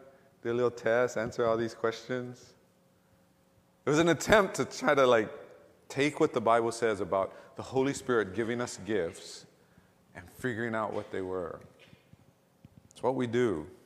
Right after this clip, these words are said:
We think that, that everything can be measured.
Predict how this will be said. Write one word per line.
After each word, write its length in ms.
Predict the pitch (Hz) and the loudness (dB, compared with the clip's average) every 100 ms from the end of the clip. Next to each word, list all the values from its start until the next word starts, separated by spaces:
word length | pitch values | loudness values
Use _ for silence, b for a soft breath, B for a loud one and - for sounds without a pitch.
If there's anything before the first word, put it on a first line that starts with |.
| _ _ _ _ _ _ _ _ _ _ _ _ - | _ _ _ _ _ _ _ _ _ _ _ _ -4
We 120 | 131 | -4
think 460 | 127 160 190 160 - | 0 2 2 2 2
that, 240 | 113 104 - B B B B - | 2 2 -4 B B B B -6
that 180 | 120 - | -6 0
everything 540 | 143 180 185 - 151 131 | 2 2 2 0 -6 -6
can 180 | 127 | -8
be 140 | 107 98 | -6 -8
measured. 640 | 90 95 98 85 64 | -8 -12 -12 -12 -16